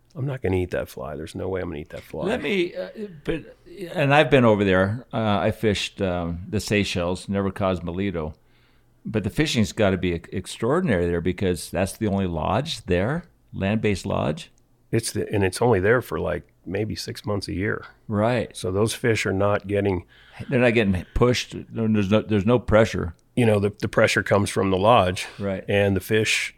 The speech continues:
Speaker 1: are always there. Um, the tides are a big thing. Um, you know, we, we had a great week, and, but they have weeks where they catch twice as many as we did when we were there.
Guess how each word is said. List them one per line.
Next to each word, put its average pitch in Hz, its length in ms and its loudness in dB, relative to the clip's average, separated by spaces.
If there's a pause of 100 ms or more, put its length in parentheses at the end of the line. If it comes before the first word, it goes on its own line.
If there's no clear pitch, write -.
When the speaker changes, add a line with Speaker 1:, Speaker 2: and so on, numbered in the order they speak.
Speaker 1:
are 98 200 4
always 101 260 4
there. 101 400 4 (100)
Um, 98 220 0
the 92 80 -2
tides 120 400 4
are 90 80 4
a 87 60 2
big 87 200 -8
thing. 76 300 -8 (560)
Um, 87 420 -2 (560)
you 104 140 0
know, 90 340 0 (180)
we, 92 420 -8 (420)
we 104 140 -4
had 98 180 0
a 90 40 -2
great 104 340 0
week, 101 340 -2
and, 82 280 -2 (1080)
but - 200 -10
they 87 140 -4
have 90 260 -6
weeks 90 260 -8
where 90 100 -4
they 87 120 -6
catch - 280 -12
twice 98 320 -2
as 92 120 -8
many 85 260 -6
as 85 140 -10
we 85 120 -10
did 78 160 -12
when 82 120 -10
we 95 100 -6
were 80 120 -10
there. 64 180 -14